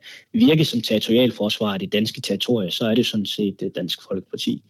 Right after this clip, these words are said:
Og det mener vi, det mente vi dengang, det mener vi i dag, øh, det mener vi i morgen, men, men man er også nødt til at være ærlig og realistisk i sin analyse over for vælgerne af, hvad er det, hvad er det opnåelige? Og det er jo desværre ikke Dansk Folkeparti, der dikterer, hvor lang tid amerikanerne bliver ved med at give våbenhjælp,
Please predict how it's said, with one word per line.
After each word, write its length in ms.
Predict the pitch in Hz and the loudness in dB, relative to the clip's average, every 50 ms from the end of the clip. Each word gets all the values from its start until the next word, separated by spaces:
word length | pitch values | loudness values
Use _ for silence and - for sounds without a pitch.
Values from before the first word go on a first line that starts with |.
| - - - - - - - _ - | -18 -16 -14 -14 -14 -16 -14 _ -2
Og 120 | 120 104 | 2 4
det 180 | 117 135 143 131 | 6 6 6 6
mener 220 | 131 135 123 113 | 6 6 4 4
vi, 260 | 98 98 92 92 - - | 2 -2 -4 -6 -6 0
det 80 | 113 | 2
mente 160 | 113 120 117 110 | 4 4 4 2
vi 60 | 107 | 4
dengang, 380 | - - 175 151 123 110 107 | 4 4 4 4 2 0 0
det 80 | 101 110 | 2 4
mener 200 | 120 127 120 110 | 4 4 4 2
vi 80 | 95 95 | 0 0
i 40 | |
dag, 300 | 92 - 139 160 - - - - - - - _ _ - | 0 2 2 2 2 -2 -8 -20 -20 -20 -20 _ _ 0
øh, 220 | 92 90 95 95 | 0 2 2 2
det 100 | 113 110 | 4 4
mener 160 | 113 113 107 | 4 4 2
vi 100 | 95 98 | 2 0
i 40 | 98 | 0
morgen, 420 | 98 98 104 110 117 139 143 135 - _ _ _ _ _ - | 0 2 2 4 4 4 4 2 0 _ _ _ _ _ 2
men, 440 | 113 110 113 113 113 110 110 90 - | 4 4 6 6 4 4 2 0 0
men 160 | 117 110 98 | 0 0 0
man 140 | 95 98 95 | 0 0 0
er 40 | 92 | 0
også 160 | 98 107 - - | 0 0 2 4
nødt 140 | 139 135 127 | 2 2 2
til 140 | - 123 | 2 2
at 100 | 123 110 | 2 2
være 160 | 101 95 90 90 | 2 0 -2 0
ærlig 300 | 92 98 127 135 127 107 | 2 4 4 4 4 4
og 80 | 92 | 2
realistisk 540 | 98 98 98 117 135 - - 143 120 - - | -2 0 0 0 0 0 -2 -4 -4 -4 -4
i 80 | - 110 | -6 -6
sin 200 | - - 120 107 | -4 -2 -2 0
analyse 480 | 98 98 95 98 104 120 135 - - | 0 0 0 0 2 2 2 2 2
over 120 | 120 117 104 | 0 0 0
for 100 | - 104 | -2 -2
vælgerne 360 | 95 107 117 139 139 113 107 | 0 2 4 4 4 2 0
af, 260 | 98 104 110 120 - 92 | 0 0 0 0 0 -2
hvad 100 | 110 110 | -4 -2
er 140 | 107 107 107 | -2 -2 0
det, 180 | 104 - 127 - _ _ - | 0 -2 -4 -4 _ _ -4
hvad 120 | - 110 | 0 2
er 80 | 113 117 | 2 4
det 120 | 127 147 | 2 2
opnåelige? 760 | 196 - - 113 110 113 143 156 147 113 95 90 90 92 - _ _ _ _ _ - | 0 0 0 0 2 4 4 4 4 4 2 0 -4 -6 -8 _ _ _ _ _ -6
Og 140 | - 92 - | -6 -2 2
det 80 | 123 127 | 4 6
er 40 | 131 | 6
jo 60 | 131 | 4
desværre 280 | 123 117 - 139 135 | 4 2 2 4 4
ikke 100 | 135 123 | 4 4
Dansk 180 | - 123 120 - | 2 0 0 2
Folkeparti, 260 | - 127 123 123 - | 2 0 0 2 0
der 100 | 127 113 | -2 -2
dikterer, 420 | 98 110 107 - - 139 127 107 101 | -2 -4 -6 -2 2 2 2 2 2
hvor 140 | 104 113 | 0 -2
lang 220 | 104 101 104 110 110 | -2 -2 -4 -6 -4
tid 120 | - 135 | -4 -2
amerikanerne 560 | 113 107 110 107 - - 113 120 120 110 104 | -2 -2 -2 -2 2 2 2 2 2 0 0
bliver 140 | 95 101 98 | 0 -2 -2
ved 80 | 104 110 | 0 2
med 100 | 113 110 | 0 0
at 40 | 110 | -2
give 120 | - 110 | -2 0
våbenhjælp, 440 | 113 113 113 95 98 95 101 104 | 2 2 2 0 -4 -10 -10 -12